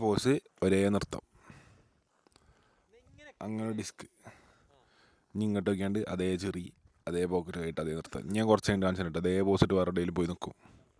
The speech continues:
മോനെ, കൈയൊക്കെ ഫ്രീസായി പോകണ്ട. അപ്പൊ അതാ അങ്ങനെ എത്തി എത്തി എത്തി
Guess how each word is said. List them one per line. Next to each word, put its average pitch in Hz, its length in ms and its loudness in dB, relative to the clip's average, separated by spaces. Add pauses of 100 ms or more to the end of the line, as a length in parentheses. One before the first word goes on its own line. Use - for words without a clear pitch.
(1600)
മോനെ, 87 360 -8 (220)
കൈയൊക്കെ 87 540 -4
ഫ്രീസായി 104 560 -2
പോകണ്ട. 107 200 -6 (3750)
അപ്പൊ 117 160 2
അതാ 107 140 2 (760)
അങ്ങനെ 131 260 6
എത്തി - 280 6
എത്തി 131 240 4
എത്തി - 160 0